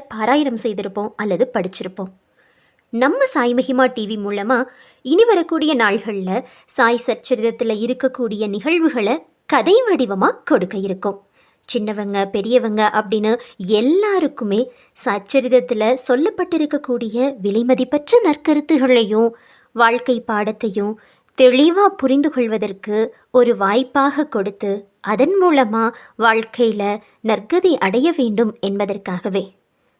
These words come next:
இந்த அறநூல்கள், நீதி நூல்கள் எல்லாமே தொன்மையான காலங்கள்ல எழுதப்பட்டவை. ஆனா சாய் சச்சரிதம் என்பது நம்ம வாழக்கூடிய நூற்றாண்டுல பாபாவால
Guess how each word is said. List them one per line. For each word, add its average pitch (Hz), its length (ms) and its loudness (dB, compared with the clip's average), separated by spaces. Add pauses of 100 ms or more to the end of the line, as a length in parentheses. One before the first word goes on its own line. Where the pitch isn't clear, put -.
(120)
இந்த 339 200 4
அறநூல்கள், 247 720 4 (160)
நீதி 226 320 0
நூல்கள் 262 340 4
எல்லாமே 240 480 2 (300)
தொன்மையான 311 600 2
காலங்கள்ல 302 680 2
எழுதப்பட்டவை. 202 640 -2 (440)
ஆனா 208 300 -2 (400)
சாய் 208 340 -2
சச்சரிதம் 220 540 -4
என்பது 220 380 -2 (380)
நம்ம 220 360 0 (200)
வாழக்கூடிய 226 840 0 (220)
நூற்றாண்டுல 233 680 -4 (300)
பாபாவால 208 680 0